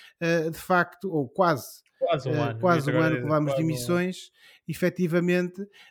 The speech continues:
Speaker 1: eh, o Porto na Europa, por exemplo, joga muito acima das suas possibilidades.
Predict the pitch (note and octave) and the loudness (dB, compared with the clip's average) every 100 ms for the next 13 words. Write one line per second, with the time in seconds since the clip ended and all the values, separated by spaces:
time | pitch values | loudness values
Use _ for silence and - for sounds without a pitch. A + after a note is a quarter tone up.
0 | - D#3+ D#3+ C4+ E3+ _ F3 E3 D#3+ E3+ | -8 -4 -2 -2 -6 _ 0 0 0 0
1 | E3 E3 E3+ F3 D#3 F3+ D3+ F3 F3+ E3+ | 2 2 0 -4 -4 -4 -2 -2 -4 -4
2 | D#3+ F3 F3+ F3+ F#3 F3+ - F#3+ F#3 F3+ | -2 0 0 0 -2 -4 -4 -2 -2 -4
3 | - F3+ - - F#3 G3+ G#3+ F3 - - | -6 -12 -12 -10 -8 -6 -6 -10 -16 -20